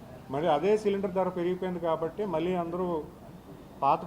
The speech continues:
పాత పద్ధతికి వెళ్ళిపోతున్నారన్న ఒక ఆలోచనతో గౌరవ ముఖ్యమంత్రి గారు దీపం టూలో మళ్ళీ మూడు సిలిండర్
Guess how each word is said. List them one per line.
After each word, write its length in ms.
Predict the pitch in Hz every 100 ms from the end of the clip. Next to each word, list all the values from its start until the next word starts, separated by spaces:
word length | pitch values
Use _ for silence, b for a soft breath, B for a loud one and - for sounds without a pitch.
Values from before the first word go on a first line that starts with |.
| 170
పాత 200 | 160 180
పద్ధతికి 360 | 196 185 180
వెళ్ళిపోతున్నారన్న 680 | 170 170 180 160 170 160 156
ఒక 140 | 147 139
ఆలోచనతో 600 | 139 175 175 160 151 220
గౌరవ 260 | 185 170
ముఖ్యమంత్రి 520 | 175 160 170 165 156
గారు 140 | 156 180
దీపం 400 | 151 170 180 185
టూలో 340 | 165 160 160 254 - - - -
మళ్ళీ 240 | 127 170
మూడు 220 | 196 170
సిలిండర్ 380 | 165 165 180 185